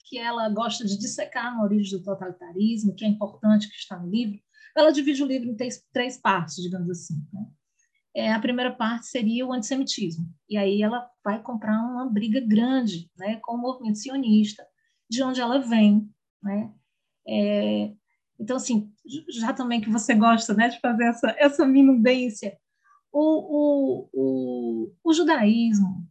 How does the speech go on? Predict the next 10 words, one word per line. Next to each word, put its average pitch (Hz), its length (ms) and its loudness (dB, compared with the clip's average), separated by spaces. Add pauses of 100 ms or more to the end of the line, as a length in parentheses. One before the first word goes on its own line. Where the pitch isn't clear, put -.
(160)
né, 233 460 -2
é, 247 320 -4
é 247 40 -6
muito 254 380 -6
também, 262 640 -4
é, 226 760 -4
complexo 320 600 4 (320)
de 233 80 -6
ser 220 140 -2
entendido. 196 580 0